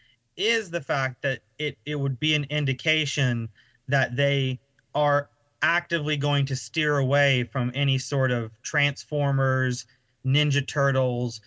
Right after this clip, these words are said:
Michael Bay kind of, uh, you know, Zack Snyder with, with Man of Steel sort of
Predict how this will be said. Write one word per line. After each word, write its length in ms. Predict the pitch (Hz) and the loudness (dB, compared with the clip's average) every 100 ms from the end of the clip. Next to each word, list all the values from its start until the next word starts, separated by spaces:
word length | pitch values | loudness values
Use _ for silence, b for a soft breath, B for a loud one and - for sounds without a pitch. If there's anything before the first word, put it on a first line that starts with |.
| b b | b b
Michael 420 | 135 143 143 143 131 | 0 2 2 -2 0
Bay 500 | 131 135 139 127 120 | 2 2 2 0 -2
kind 260 | 139 131 131 | 0 2 2
of, 300 | 123 123 120 | 0 -2 -2
uh, 220 | 117 113 | -2 -2
you 140 | 123 | 0
know, 140 | 123 117 | 0 0
Zack 360 | 110 131 135 | 2 2 0
Snyder 640 | - - 127 127 123 120 113 | -4 -2 0 0 0 -2 -2
with, 180 | 113 110 _ | -6 -10 _
with 160 | 120 113 | -10 -4
Man 280 | 123 127 123 | -2 0 0
of 60 | - | -2
Steel 480 | 135 131 123 113 - b b | -2 -2 -2 -4 -10 b b
sort 180 | 165 | 0
of 140 | 143 | 2